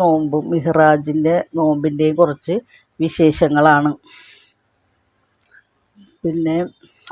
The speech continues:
അധികം വലുതായിട്ടൊന്നും നോമ്പ് തുറയില്ല, പിന്നെ കുറച്ച്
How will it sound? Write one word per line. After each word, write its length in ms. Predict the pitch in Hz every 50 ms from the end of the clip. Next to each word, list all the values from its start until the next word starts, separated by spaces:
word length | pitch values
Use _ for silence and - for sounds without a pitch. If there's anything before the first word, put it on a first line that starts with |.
| -
അധികം 340 | 165 151 156 156 151 151 180 214 220 - _ _ _ _ _ _ _ _ _ - - - - _ _ 170
വലുതായിട്ടൊന്നും 840 | 180 190 185 185 175 185 180 180 180 175 - 202 190 185 190 190 196 190
നോമ്പ് 240 | 180 175 165 165 165 160
തുറയില്ല, 380 | 175 165 170 175 170 160 151 151 147 165 - - _ _ _ _ _ _ _ _ _ _ _ _ - -
പിന്നെ 200 | - 151 151 151 -
കുറച്ച് 260 | 160 147 - - 160